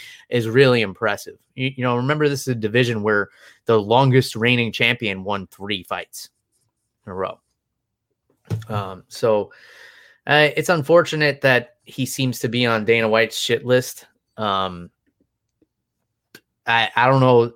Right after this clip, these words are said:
I don't know the backstory there. Um, but, you know, hopefully it doesn't hold him from getting to that title because he's definitely earned it. Um, before we continue, Jeff, I, I need to have a little Father's Day toast here. Um,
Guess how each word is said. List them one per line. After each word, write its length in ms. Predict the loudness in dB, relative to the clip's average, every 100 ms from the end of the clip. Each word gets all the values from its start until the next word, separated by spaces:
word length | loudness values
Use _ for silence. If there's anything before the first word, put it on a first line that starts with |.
| -2
I 80 |
don't 100 | 0
know 180 | 0 0
the 100 | 0
backstory 600 | 0 -2 -4 0 0 2
there. 400 | 2 2 2 -2 _ _
Um, 460 | -8 -6 -8 -12 -16 _
but, 320 | -4 -2 -4 _ _
you 160 | -8 -6
know, 120 | -2
hopefully 380 | -2 -2 -2 -2
it 100 | 0
doesn't 380 | -2 -2 -10 _ -20 _
hold 240 | 0 2
him 80 | 2
from 220 | -4 -6
getting 200 | -4 -4
to 100 | -6
that 220 | -6 -8 -6
title 360 | -4 -4 -4
because 440 | -8 -10 -8 -10 -12 -20 -20 _
he's 220 | -12 -4
definitely 560 | -2 -2 -8 -12 -14 -10
earned 260 | -8 -4
it. 200 | -6 -6 -16 -20 -4
Um, 300 | 0 0 0
before 280 | 2 6 8
we 100 | 6
continue, 480 | 2 0 2 2 2
Jeff, 400 | 2 0 -2 -14 _ -2
I, 220 | -2 0
I 120 | 0
need 160 | 2 4
to 80 | 4
have 180 | 2
a 40 | 2
little 240 | 2 0
Father's 440 | 0 0 2 0 0
Day 160 | -2
toast 420 | -2 -6 -8 -8
here. 220 | -6 -6 -8 -16 -20 -12 -2
Um, 380 | 0 0 -2